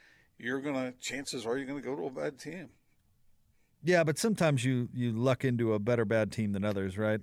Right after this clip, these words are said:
Speaker 2: I mean,
Speaker 1: Yeah,
Speaker 2: you know, Andrew
Speaker 1: yeah.
Speaker 2: Luck goes to, to the Colts, and they were able to put it together in pretty short form. You know, it's the same when Peyton Manning went to the Colts.
Speaker 1: Weren't the Jags he-,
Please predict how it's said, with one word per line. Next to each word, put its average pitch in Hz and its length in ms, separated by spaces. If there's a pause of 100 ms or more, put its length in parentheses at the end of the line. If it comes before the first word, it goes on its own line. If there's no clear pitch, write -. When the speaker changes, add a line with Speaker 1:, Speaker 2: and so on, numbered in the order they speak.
Speaker 2:
I 110 40
mean, 107 320
Speaker 1:
Yeah, 117 220
Speaker 2:
you 117 60
know, 110 160
Andrew 117 320
Speaker 1:
yeah. 113 40
Speaker 2:
Luck 117 220
goes 113 300
to, 110 380
to 113 120
the 104 100
Colts, - 440
and 113 120
they 110 80
were 107 140
able 107 220
to 101 80
put 110 200
it 104 120
together 107 440
in 101 180
pretty 113 220
short 107 360
form. 110 340
You 110 80
know, 101 180
it's - 100
the 104 60
same 110 460
when 110 160
Peyton 110 260
Manning 107 300
went 107 140
to 110 80
the 107 80
Colts. 110 420 (800)
Speaker 1:
Weren't 277 220
the 339 100
Jags 170 480
he-, 156 120